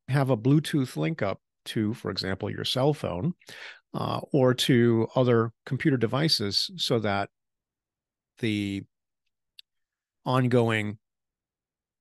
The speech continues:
treatment of the heart can be monitored, and it could download data, either, you know, live streaming data, for example, to your doctor.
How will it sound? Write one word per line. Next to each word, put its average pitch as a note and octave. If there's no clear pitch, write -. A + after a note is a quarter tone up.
treatment B2+
of G2+
the G#2
heart A2
can A2+
be A2
monitored, G#2
and -
it G#2
could G2
download A#2
data, A2+
either, G#2
you A2
know, G#2+
live A2+
streaming A#2+
data, A2
for -
example, F#2+
to -
your F3
doctor. A2+